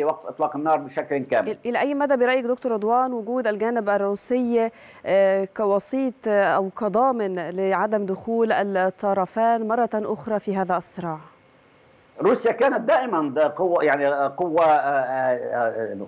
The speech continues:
Speaker 1: يعني ضامنة و-، وقوة مهمة وأساسية في المنطقة، وكان لها دور كبير في التهدئة، لأن هنالك الكثير من المعارك التي حصلت،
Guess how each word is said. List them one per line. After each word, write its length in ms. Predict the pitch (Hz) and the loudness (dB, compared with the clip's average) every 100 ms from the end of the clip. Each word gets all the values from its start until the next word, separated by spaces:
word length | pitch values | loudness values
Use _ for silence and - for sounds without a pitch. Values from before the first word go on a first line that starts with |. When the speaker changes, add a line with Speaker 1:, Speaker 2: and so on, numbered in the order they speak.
| - | -2
Speaker 1:
يعني 420 | 117 113 117 107 | 0 2 0 0
ضامنة 680 | 98 101 165 214 214 202 196 | -2 0 2 2 2 4 4
و-، 400 | 170 151 147 135 | 4 4 4 2
وقوة 600 | 143 139 131 180 180 170 | 2 2 0 -2 2 0
مهمة 520 | 151 143 175 220 180 | 0 -4 -4 -2 2
وأساسية 680 | 160 151 139 143 139 160 214 | 4 4 0 -4 -6 -2 0
في 160 | 190 160 | 0 0
المنطقة، 760 | 147 156 151 143 143 147 143 - _ _ _ | 0 -2 -2 -2 2 2 2 -2 _ _ _
وكان 480 | 139 147 143 170 165 | 2 4 4 2 0
لها 260 | 170 165 | 2 0
دور 240 | 147 175 175 | 2 2 2
كبير 400 | 165 156 262 247 | 0 0 0 0
في 100 | 170 | -2
التهدئة، 540 | - 151 131 135 127 | -2 -2 0 0 0
لأن 280 | 127 147 156 | 0 -2 -2
هنالك 500 | 151 139 175 247 - | -2 0 0 2 -2
الكثير 380 | - 143 208 208 | -2 -4 -2 -2
من 180 | 170 | 2
المعارك 480 | 160 147 139 160 147 | 2 2 2 2 0
التي 280 | 143 143 143 | -4 -4 -4
حصلت، 420 | 143 170 170 180 | -4 0 2 2